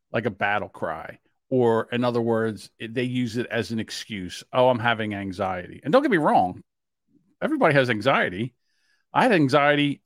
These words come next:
a lot of anxiety last night. I'll talk about this later. But it's a real thing, okay? And it's basically you fighting your fight or flight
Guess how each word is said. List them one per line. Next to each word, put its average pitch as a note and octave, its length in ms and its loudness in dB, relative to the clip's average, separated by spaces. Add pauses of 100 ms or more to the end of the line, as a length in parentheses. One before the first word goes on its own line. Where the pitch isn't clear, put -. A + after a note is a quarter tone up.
a C3+ 60 2
lot F#3 180 4
of D3+ 80 -2
anxiety C3+ 520 2
last D3+ 300 0
night. F#3 220 -2
I'll G2 80 -6
talk G#2+ 240 -8
about - 180 -8
this G#2 160 -12
later. A#2+ 380 -4 (640)
But D3 260 2 (800)
it's A3+ 220 0
a G#3+ 40 0
real A3+ 180 4
thing, F3 440 0 (420)
okay? C3 540 0 (460)
And C#3 380 0 (720)
it's E3 200 0
basically F#3 680 0
you C#3 500 0
fighting D#3+ 580 2
your C3 320 0
fight D3+ 420 -2
or B2+ 140 0
flight D3 540 -2